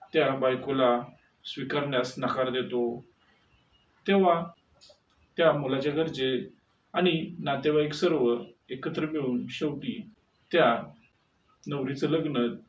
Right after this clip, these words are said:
त्याच्याच लहान भावासोबत करून देतात. मित्रांनो, जेव्हा ही घटना समोर आली, तेव्हा चूक कोणाची होती? लहान भावाची,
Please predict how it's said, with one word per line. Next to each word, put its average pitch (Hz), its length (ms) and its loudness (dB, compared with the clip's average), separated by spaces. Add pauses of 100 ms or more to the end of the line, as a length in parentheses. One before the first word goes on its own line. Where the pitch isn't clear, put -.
(120)
त्याच्याच 135 560 0 (580)
लहान 131 320 -2
भावासोबत 127 640 0 (100)
करून 127 240 -4
देतात. 120 480 -4 (1200)
मित्रांनो, 170 760 2 (1200)
जेव्हा 170 540 6
ही 151 140 -6
घटना 147 320 -6
समोर 160 280 -2
आली, 135 260 0
तेव्हा 160 420 2 (1800)
चूक 180 420 4
कोणाची 151 400 2
होती? 120 580 -2 (1160)
लहान 139 260 -2
भावाची, 165 680 0